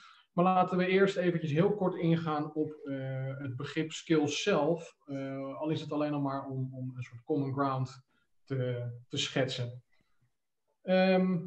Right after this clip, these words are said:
ik hoop nu dat, eh, mijn scherm verder gaat, maar dat gebeurt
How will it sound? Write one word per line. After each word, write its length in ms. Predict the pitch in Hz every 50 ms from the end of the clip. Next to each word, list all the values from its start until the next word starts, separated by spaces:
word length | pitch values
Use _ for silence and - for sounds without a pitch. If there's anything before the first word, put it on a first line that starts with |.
| - - _ _ _ _ _ _ _ _ _ _ _ _ _ _ _ _ _ _ _ _ _ _ _ _ _ - - - _ _
ik 160 | - 190 -
hoop 260 | 143 143 151 147 147
nu 200 | 143 135 135 135
dat, 360 | 127 127 127 127 123 - - 131
eh, 420 | 135 127 123 123 120 120 120 117 117 113 - - - _ _ _ _ _ _
mijn 360 | - 127 120 120 123 123 120
scherm 600 | - - - 151 139 135 127 120 117 117 117 - - 120 113
verder 560 | 110 113 - - 151 180 185 196 190 185 180
gaat, 460 | - - 190 180 185 208 220 214 -
maar 240 | - 143 135 131 123
dat 240 | 120 127 123 117 -
gebeurt 840 | - - - 120 117 117 127 139 139 143 135 127 131 - - - _